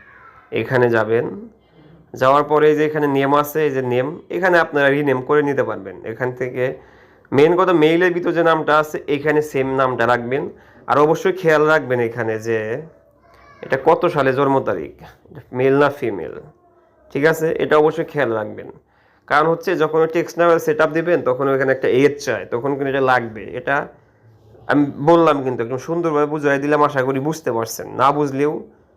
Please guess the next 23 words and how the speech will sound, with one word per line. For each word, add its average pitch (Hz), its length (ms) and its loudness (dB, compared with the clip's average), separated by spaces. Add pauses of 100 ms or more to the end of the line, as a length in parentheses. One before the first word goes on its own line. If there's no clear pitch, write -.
(320)
আবার 135 240 2
বারবার 143 400 2
দেখবেন, 113 360 -4
ঠিক 147 140 -10
আছে? 143 360 -6 (960)
রেখে 120 220 2
দিলাম। - 320 -6 (500)
আমাদের 156 400 2
এখন 180 200 2
একটু 175 200 -6
হচ্ছে 165 160 -10
সেটিংয়ের 156 460 -2
কাজ 127 220 0
আছে, 90 220 -6
আমরা 131 180 0
কিছু 151 140 -4
সেটিংয়ের 143 420 -2
কাজ - 200 -4
করব। - 240 -10
কি - 180 -10
সেটিংয়ের 175 400 0
কাজ 175 160 0
করব? 175 340 -6